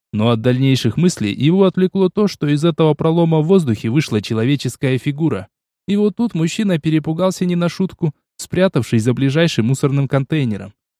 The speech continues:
Нервно сглотнув, он перекрестился и собрался бежать, но любопытство взяло верх.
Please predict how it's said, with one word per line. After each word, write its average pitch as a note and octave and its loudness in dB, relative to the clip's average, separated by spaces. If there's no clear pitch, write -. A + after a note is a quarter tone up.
Нервно B2 -2
сглотнув, A#2+ -2
он B2+ 2
перекрестился A#2+ 0
и B2 2
собрался A#2+ 0
бежать, B2+ -4
но C#3 2
любопытство F3+ 0
взяло G3 0
верх. F3+ -4